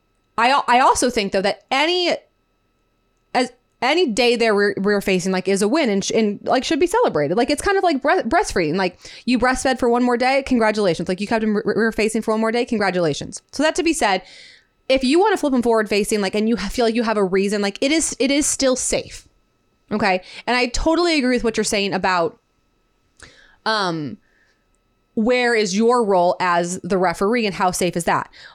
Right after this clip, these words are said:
I also wanna say, I don't think that flipping them forward is gonna stop the fighting.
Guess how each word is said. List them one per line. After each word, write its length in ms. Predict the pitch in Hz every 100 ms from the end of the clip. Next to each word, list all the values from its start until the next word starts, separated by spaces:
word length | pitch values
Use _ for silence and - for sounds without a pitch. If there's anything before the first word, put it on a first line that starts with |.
| -
I 120 | 226
also 240 | 311 - 247
wanna 220 | 208 185
say, 220 | 208 175
I 100 | 165
don't 220 | 196 196
think 100 | 202
that 120 | 190
flipping 200 | 196 185
them 100 | 180
forward 240 | 170 175 160
is 60 |
gonna 160 | 156 165
stop 200 | 160 156
the 60 | 151
fighting. 460 | 127 117 101 175